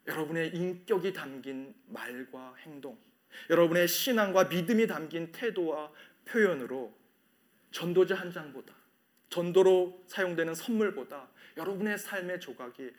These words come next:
더 중요한 전도의 역할을 감당할 것입니다. 삶의 조각으로 전도하십시오.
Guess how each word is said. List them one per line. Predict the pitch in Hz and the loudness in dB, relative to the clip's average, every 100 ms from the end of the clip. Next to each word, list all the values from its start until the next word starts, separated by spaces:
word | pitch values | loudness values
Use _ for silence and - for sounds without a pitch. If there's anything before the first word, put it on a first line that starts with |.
| - - | -20 -20
더 | - 139 | -14 -12
중요한 | - - 156 156 156 151 | -10 -8 -6 -6 -8 -10
전도의 | - 131 127 131 131 | -10 -10 -6 -6 -6
역할을 | 107 - 131 120 120 - - | -8 -12 -16 -14 -16 -18 -20
감당할 | - 110 113 120 117 - | -16 -14 -12 -14 -16 -18
것입니다. | 113 - 117 110 - - _ _ _ _ _ _ _ _ - | -16 -16 -18 -20 -20 -20 _ _ _ _ _ _ _ _ -14
삶의 | - 233 226 214 | -6 0 2 2
조각으로 | 208 160 151 139 139 | 0 -2 -2 -2 -6
전도하십시오. | - 120 117 120 - - - - | -6 -14 -12 -12 -14 -16 -16 -20